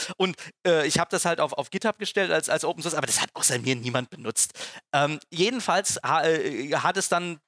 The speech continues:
vier Monate gedauert, nee, fünf Monate. Der C A J ist released worden am neunten Mai zweitausendelf.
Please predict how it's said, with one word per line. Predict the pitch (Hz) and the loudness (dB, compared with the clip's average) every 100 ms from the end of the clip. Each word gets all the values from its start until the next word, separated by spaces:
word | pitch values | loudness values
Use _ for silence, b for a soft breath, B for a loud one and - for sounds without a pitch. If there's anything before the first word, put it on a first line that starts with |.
| _ | _
vier | - - - - - - 190 277 294 | -14 -10 -8 -8 -10 -10 -2 2 2
Monate | 247 190 220 262 269 - | 0 -2 0 0 -2 -4
gedauert, | 226 - 156 165 240 - - | -8 -4 0 2 2 0 -4
nee, | 196 | -6
fünf | - 269 311 | -2 -4 -4
Monate. | 180 143 120 - B B | -2 -2 -2 -4 B B
Der | 156 | 0
C | - 170 | 2 2
A | 165 | 2
J | 220 - | 2 0
ist | - | -2
released | 170 170 254 - | 0 0 0 0
worden | 208 208 | 0 2
am | - 151 | 0 0
neunten | 139 180 277 196 | 0 0 -2 -4
Mai | 175 151 196 | 0 0 0
zweitausendelf. | - 156 170 143 143 139 - 143 330 | -4 -6 -4 -2 -2 -2 0 0 0